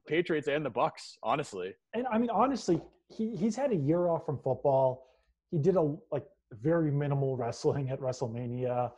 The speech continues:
Speaker 2: He hasn't put his body through the season for however many months it's been at this point. I, I mean,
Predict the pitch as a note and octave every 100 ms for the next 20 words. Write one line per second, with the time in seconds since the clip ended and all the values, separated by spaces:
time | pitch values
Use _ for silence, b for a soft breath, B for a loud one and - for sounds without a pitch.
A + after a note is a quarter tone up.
0 | b b b _ - D3+ D#3+ F3+ F3 -
1 | E3+ C3+ D3 D3 D3+ C#3 D3+ C#3 B2 C#3
2 | C#3 B2+ C3+ C3 C3+ C3 C3 B2+ B2+ A#2
3 | C#3 C#3 C#3 C3 B2 B2 A#2+ B2+ - C3
4 | B2 A2+ C#3 - C#3+ B2+ B2+ b b b
5 | b b - F3+ - - F3+ F#3 F3+